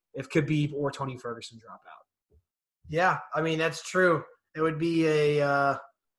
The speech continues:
Speaker 2: a quick turnaround for McGregor, but
Speaker 1: Like, but he
Speaker 2: he
Speaker 1: only
Speaker 2: could do
Speaker 1: fought
Speaker 2: it.
Speaker 1: forty seconds, yeah.
Speaker 2: Yeah, I mean, he could do it.
Speaker 1: It's not like he went
Speaker 2: So
Speaker 1: five rounds with Diaz and,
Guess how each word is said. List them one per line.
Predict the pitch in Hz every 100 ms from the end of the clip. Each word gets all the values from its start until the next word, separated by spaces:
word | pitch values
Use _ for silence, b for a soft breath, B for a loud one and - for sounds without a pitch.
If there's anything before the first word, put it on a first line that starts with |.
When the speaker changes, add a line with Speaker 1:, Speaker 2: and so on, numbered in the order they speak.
| _ _ _ _ _ _
Speaker 2:
a | 139
quick | - 202 190
turnaround | - 185 170 160 156
for | 151 151 147
McGregor, | 143 151 151 147 139
but | 143 143 - - -
Speaker 1:
Like, | 143 143 147
but | 165
he | 165
Speaker 2:
he |
Speaker 1:
only | 165
Speaker 2:
could | 156
do | 165
Speaker 1:
fought | 135
Speaker 2:
it. |
Speaker 1:
forty | 156 147
seconds, | 165 143 120 120
yeah. | 156
Speaker 2:
Yeah, | 143 -
I | 139
mean, | 143
he | 143
could | 160 156
do | 156 147
it. | 139 -
Speaker 1:
It's | -
not | 175
like | 175
he | 165
went | 160
Speaker 2:
So | 143
Speaker 1:
five | 160 160
rounds | 151 151 135
with | 123
Diaz | 143 135 127 127
and, | 127 120